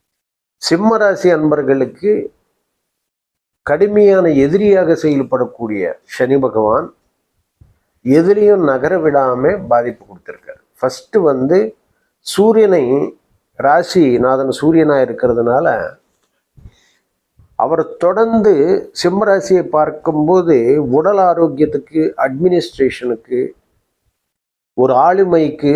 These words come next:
ஒரு பங்கம் ஏற்படுத்தியிருக்கிறான்னு சொல்லலாம். காரணம் சனி பகவான் வந்து தன்னுடைய ஈவில்ஸ் பார்வை மூலமா, ஈவில் சைட் மூலமா பார்க்கும்போது, ஏன்னா அது குரூர பார்வை அல்லவா, பாவக்கிரகங்கள்ல வலிமையான ஃபர்ஸ்ட் ரேட் மேலஃபிக்னு சொல்லக்கூடியது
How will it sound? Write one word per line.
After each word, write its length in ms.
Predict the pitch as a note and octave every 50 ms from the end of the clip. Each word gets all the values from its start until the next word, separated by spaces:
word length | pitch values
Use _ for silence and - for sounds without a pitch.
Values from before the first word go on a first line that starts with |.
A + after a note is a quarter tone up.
| E3 - - _ _ _ _ _ _ _ _ _ _ _ _ _ _ _ _ _ _ _ _ _ _ _ -
ஒரு 160 | C#3 C#3 C3 A#2
பங்கம் 380 | A2+ C#3+ D#3 F3 F#3 F#3+ F#3 E3
ஏற்படுத்தியிருக்கிறான்னு 880 | D3 C#3 A#2 - - A#2+ A2+ A2+ A#2+ A2+ G2+ - A#2 B2 C#3 F3 F3+ -
சொல்லலாம். 360 | - A2+ G#2 G2+ G2 F2+ - - _ _ _ _ - -
காரணம் 400 | - C3+ D3+ E3 E3+ E3+ F3 E3
சனி 240 | - - D3+ D#3 F3+
பகவான் 440 | F3 E3 D#3 E3+ D#3+ D3+ D3+ D3+ D3
வந்து 340 | C#3 C3+ C#3 C#3 C#3+ F3+ G#3+ A3 - - _ _ _ _ _ _ _
தன்னுடைய 320 | - C3+ C#3 C#3 C3 C3 B2+ - _ _ _ _ _ _ _ _ - - _ _ _ _ _ _ _ _ _ _ _ _ _ -
ஈவில்ஸ் 440 | C3+ F3+ F3+ G3 G3 E3+ - - - - _ -
பார்வை 360 | - C3 C3 C3+ C3+ C3+ C3+ C3
மூலமா, 420 | A#2+ A2+ A2+ A2 A2 G2 F2 D#2+ C2+ -
ஈவில் 340 | C3 C#3 C#3+ D3+ D3+ C3+ -
சைட் 280 | - B2+ A#2 A2 - A2
மூலமா 380 | A2 A2 A2 A2+ G#2+ A#2+ D#3 D#3
பார்க்கும்போது, 720 | - C3 B2 A#2+ - - - A2 G#2 F2+ F2+ G#2 A2 C#2 E2+ A2 - - - _ _ _
ஏன்னா 200 | C#3+ D#3 E3 E3+
அது 120 | D#3+ D#3 D3+
குரூர 260 | D3+ - D#3 E3+ E3+ E3+ -
பார்வை 340 | - C#3+ C3+ B2+ B2 B2 A#2+
அல்லவா, 280 | A2+ A2 A#2+ C3+ C#3+ C#3 -
பாவக்கிரகங்கள்ல 840 | C#3 C#3 D3 D#3+ D#3 C#3 D3 D3 C3+ C3+ C#3+ C#3 C#3 C#3 D3 D3+ F3 - - - _ _ _ _ _ _ -
வலிமையான 580 | C#3+ D#3 F3+ F#3 G3 G3 F#3+ G3 F#3+ F#3+ F#3 F3
ஃபர்ஸ்ட் 400 | F3 - E3+ D#3+ - - - G3
ரேட் 160 | G3+ F#3+ D#3+ D3
மேலஃபிக்னு 680 | D3+ C#3+ C3+ C3 B2 - - A2 G2 - A#2+ A#2 A2 A#2+
சொல்லக்கூடியது 560 | A#2 A2 G#2+ G2 - - D2+ - - - _